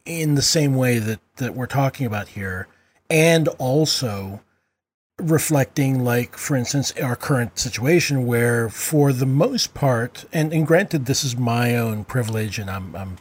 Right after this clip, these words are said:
glad to have it, but this slow-mo apocalypse is very boring, and there's lots of spaces in between where I am sort of just, you know,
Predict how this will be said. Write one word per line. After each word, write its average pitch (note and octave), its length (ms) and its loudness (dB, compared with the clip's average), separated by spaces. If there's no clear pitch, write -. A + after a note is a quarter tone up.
glad G#2+ 340 -4
to G2+ 60 -8
have D3+ 360 2
it, G#2 160 -6
but C3 440 2
this D3 380 0
slow-mo D3 840 4
apocalypse C#3 880 0
is D3+ 240 0
very E3 320 2
boring, A#2+ 640 -2
and A#2 120 -2
there's A#2+ 280 -2
lots A#2+ 300 -2
of F#3 100 -2
spaces D#3 600 0
in C#3+ 120 4
between D3+ 480 -2
where A#2+ 180 0
I A#2 180 0
am B2 360 0
sort - 180 -6
of G#3+ 100 2
just, D#3 300 0
you F3+ 60 -2
know, E3 240 0